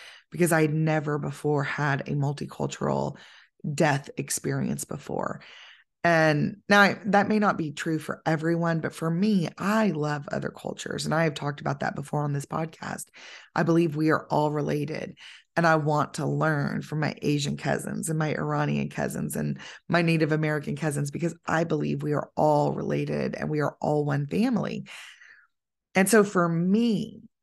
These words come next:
at the time, it felt tiny bit challenging because I wanted to make sure that I honored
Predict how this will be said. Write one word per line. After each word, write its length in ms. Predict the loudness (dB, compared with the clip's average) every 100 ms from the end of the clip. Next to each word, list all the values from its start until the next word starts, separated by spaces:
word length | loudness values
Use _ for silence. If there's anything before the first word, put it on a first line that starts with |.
| _ _ _
at 160 | 0 0
the 100 | -4
time, 460 | -4 0 2 4
it 160 | 2 2
felt 340 | 2 2 -2
tiny 280 | -10 -4 0
bit 160 | 0 0
challenging 500 | 0 0 0 -2 -4
because 220 | -4 -2
I 60 | -2
wanted 400 | 0 0 0 -2
to 100 | -2
make 240 | -2 -4
sure 240 | -2 0
that 140 | 2 2
I 160 | 0 0
honored 560 | -2 -2 0 0 -2